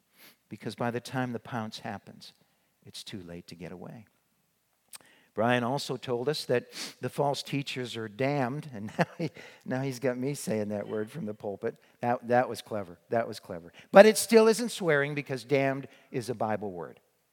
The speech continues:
just, just so you know. And you, we couldn't say that they're darned anyway. False teachers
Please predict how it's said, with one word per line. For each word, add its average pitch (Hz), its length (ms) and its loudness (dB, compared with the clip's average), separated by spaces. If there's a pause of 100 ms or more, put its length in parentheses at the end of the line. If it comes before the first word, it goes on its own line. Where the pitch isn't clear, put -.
(120)
just, - 320 -14
just - 260 -8
so 113 140 -2
you 107 160 -4
know. 92 300 -8 (640)
And 127 260 -2
you, 123 80 -2
we 127 140 -6
couldn't 147 260 -2
say 120 160 0
that 110 200 -4
they're 107 120 -4
darned 95 420 -8
anyway. 92 420 -8
False 190 280 4
teachers 208 580 2